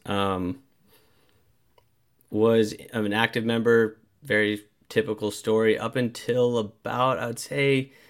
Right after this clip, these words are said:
eighteen years old. Um, and some people, I think,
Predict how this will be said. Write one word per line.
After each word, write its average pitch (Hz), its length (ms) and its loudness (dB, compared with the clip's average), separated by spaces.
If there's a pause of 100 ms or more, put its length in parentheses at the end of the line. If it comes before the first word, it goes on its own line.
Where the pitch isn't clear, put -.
(300)
eighteen 147 400 4
years 120 200 2
old. 139 480 0 (440)
Um, 98 520 -6 (1800)
and 107 200 -4
some 123 300 -2
people, 135 260 2
I 107 100 6
think, 107 280 -2